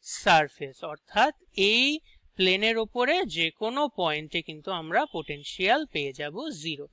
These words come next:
তাহলে এই হলো আমাদের ডাইপোলের ইলেকট্রিক ফিল্ড আর ইকুইপোটেনশিয়াল সারফেসের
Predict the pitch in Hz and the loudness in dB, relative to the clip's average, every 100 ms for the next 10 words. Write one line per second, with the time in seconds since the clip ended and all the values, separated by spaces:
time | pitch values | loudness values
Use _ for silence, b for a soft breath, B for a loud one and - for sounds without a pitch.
0 | B B - 147 151 160 160 170 196 196 | B B -8 -4 -2 -2 -2 -2 -4 -4
1 | 196 202 170 160 165 - 202 202 185 185 | -4 -2 4 4 2 -4 -2 0 0 -2
2 | - 226 - - 240 254 247 190 - 190 | -4 -12 -12 -6 -4 0 0 -2 -8 -10
3 | - 190 214 208 226 226 226 B B B | -8 -10 -10 -8 -2 0 0 B B B
4 | - - 196 196 240 233 262 254 | -6 0 2 2 -2 0 2 2